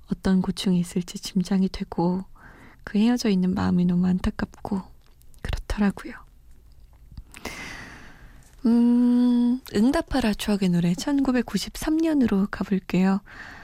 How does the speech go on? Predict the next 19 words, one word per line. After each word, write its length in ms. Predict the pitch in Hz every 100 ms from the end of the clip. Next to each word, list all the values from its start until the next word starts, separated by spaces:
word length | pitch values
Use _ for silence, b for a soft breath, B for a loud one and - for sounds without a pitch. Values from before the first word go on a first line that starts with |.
| B B -
정은주 440 | - 196 220 220
씨가 420 | 202 190 226 233 - -
"출석합니다. 800 | - 294 320 294 262 202 226 185 - b b -
프리랜서로 680 | - - 311 311 285 - 254
일한 300 | 226 202 196
지 220 | 185 185 180
삼 280 | - - 285
개월이 340 | 277 262 226 208
되어가네요. 640 | 190 185 185 180 180 240 - B B B B B -
내 160 | 185
시간을 400 | 190 - 285 277 285
활용할 340 | 311 311 294
수 120 | -
있어서 300 | 185 - 196
좋은데 720 | 196 - 196 214 190 190 196 190 B B B -
불규칙한 680 | - 202 214 262 - - 247
생활을 420 | 254 240 233 226
하다 180 | 240 240
보니까 460 | 196 185 - -